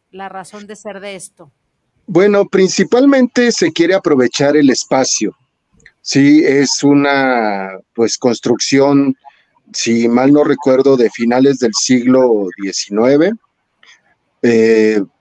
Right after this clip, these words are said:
Speaker 2: en la cual tiene muchísima historia. Y aparte también el, el ambiente que se crea en ese lugar.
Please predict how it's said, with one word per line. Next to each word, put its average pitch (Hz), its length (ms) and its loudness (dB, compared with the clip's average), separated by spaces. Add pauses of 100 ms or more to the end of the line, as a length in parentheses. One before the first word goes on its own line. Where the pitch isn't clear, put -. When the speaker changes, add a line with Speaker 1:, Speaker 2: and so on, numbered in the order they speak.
(340)
Speaker 2:
en 131 160 2
la 131 120 0
cual 156 220 0
tiene 165 240 2
muchísima 147 580 2
historia. 147 540 2 (720)
Y 135 160 4
aparte 180 440 -2
también 151 480 2
el, 123 680 2
el 135 180 2
ambiente 160 640 2
que 143 100 -2
se - 160 -4
crea 139 440 2
en 117 160 -2
ese 123 260 -2
lugar. 120 340 -2